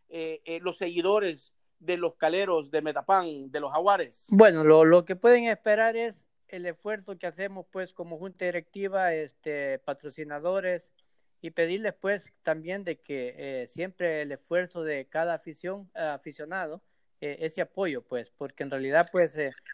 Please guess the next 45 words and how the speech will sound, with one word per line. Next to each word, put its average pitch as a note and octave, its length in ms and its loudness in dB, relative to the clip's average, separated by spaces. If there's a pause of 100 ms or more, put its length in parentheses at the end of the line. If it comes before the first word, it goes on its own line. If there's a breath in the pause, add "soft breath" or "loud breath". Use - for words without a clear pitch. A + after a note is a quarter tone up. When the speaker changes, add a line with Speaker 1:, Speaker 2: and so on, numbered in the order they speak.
(140)
Speaker 2:
eh, C#3+ 240 -2
somos F3 400 -4
una, F3 440 -4
una F3 180 -8
institución E3 560 -8
seria, F#3+ 440 0 (420)
en D#3 120 -6
donde, D#3 280 -4
pues, D3 240 -4
no E3+ 120 -6
es, F#3+ 140 -2
no E3 120 -10
es F#3+ 100 -6
solo F#3 220 -4
por F3 140 -2
hablarlo, G3+ 440 -2
pero D#3+ 320 -6
ustedes F#3 360 -8
pueden F#3+ 340 -10
ver G3 160 -4
los G3+ 140 -8
logros F#3+ 300 -8
que F#3+ 120 -8
hemos F#3+ 200 -14
tenido, G3 360 -8
es A3+ 140 -4
porque D#3+ 380 -4
somos F#3+ 380 -8
serios G3+ 300 -4
en E3+ 100 -12
el D#3+ 100 -14
trabajo F3+ 420 -4
de G3 120 -2
eso, B3+ 260 -12 (480)
y E3 200 -6
aquí D#3 260 -6
todos G3+ 280 -2
los F#3+ 120 -8
presidentes F#3 520 -6
que F#3+ 100 -6
han F3 60 -4
pasado G3 440 -2
han, F#3 180 -6
han F3 160 -10
trabajado, E3+ 540 -2